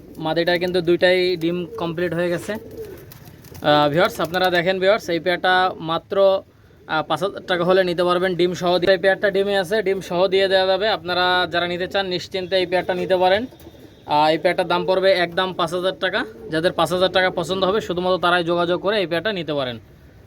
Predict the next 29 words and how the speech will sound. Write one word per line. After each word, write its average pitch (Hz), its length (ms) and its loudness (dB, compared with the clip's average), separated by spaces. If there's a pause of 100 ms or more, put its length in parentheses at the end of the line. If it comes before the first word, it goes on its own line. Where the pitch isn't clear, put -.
(1300)
দেখেন 165 240 2
ভিউয়ার্স, 170 340 0
মাশাআল্লাহ, 165 480 0
যাদের 165 340 0
পছন্দ 175 320 -4
হবে 180 200 2
নেবেন, 175 320 -2 (440)
যে 175 200 2
কোনো 196 220 0
জায়গায় 180 420 4
যত্ন 170 300 -4
সহকারে 175 380 -2
ডেলিভারি 160 360 -2
করা 139 240 -2
হয়। 120 120 -6 (880)
দেখেন 143 240 2
ভিউয়ার্স, 123 380 -2
মাশাআল্লাহ। 131 560 -4 (2250)
ভিউয়ার্স, 214 260 4
এই 196 120 4
আরেক 190 200 2
জোড়া 214 160 0
দেখেন, 208 260 0
এই 220 80 0
আরেক 180 220 0
জোড়া 202 280 4
রামপুরি 190 320 0
কবুতর, 196 320 -2
মাশাআল্লাহ, 180 520 -2